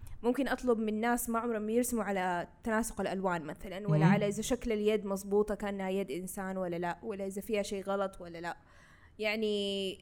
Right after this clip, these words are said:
Speaker 1: الرسم ما هو بس تكنيكس زي ما تقول، بس في له كمان حس جمالي، وفي له you can criticize art، يعني الجمال اللي فيه، عرفت كيف؟ حلوة ولا مو حلوة، مو شرط إنهم يفهموها،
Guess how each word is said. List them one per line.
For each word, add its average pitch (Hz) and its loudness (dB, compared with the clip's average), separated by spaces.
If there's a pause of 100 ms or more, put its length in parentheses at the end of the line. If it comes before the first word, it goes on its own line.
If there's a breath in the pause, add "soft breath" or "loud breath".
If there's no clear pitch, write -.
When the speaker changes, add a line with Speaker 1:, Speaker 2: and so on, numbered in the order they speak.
(160)
Speaker 1:
الرسم 277 2
ما 294 4
هو 277 4
بس 233 2
تكنيكس - -8 (180)
زي 196 -2
ما 185 -2
تقول، 180 -4 (420 soft breath)
بس 240 4
في 302 2
له 269 6
كمان 247 2
حس 233 -4
جمالي، 220 0
وفي 262 0
له 247 2 (120)
you 247 2
can 294 2
criticize 247 2
art، 180 -6
يعني - -12
الجمال 208 -2
اللي 175 -2
فيه، 156 -6
عرفت - -6
كيف؟ 208 -2
حلوة 226 0
ولا 170 -2
مو 180 -6
حلوة، 160 -4
مو 240 2
شرط 285 0
إنهم 202 0
يفهموها، 202 2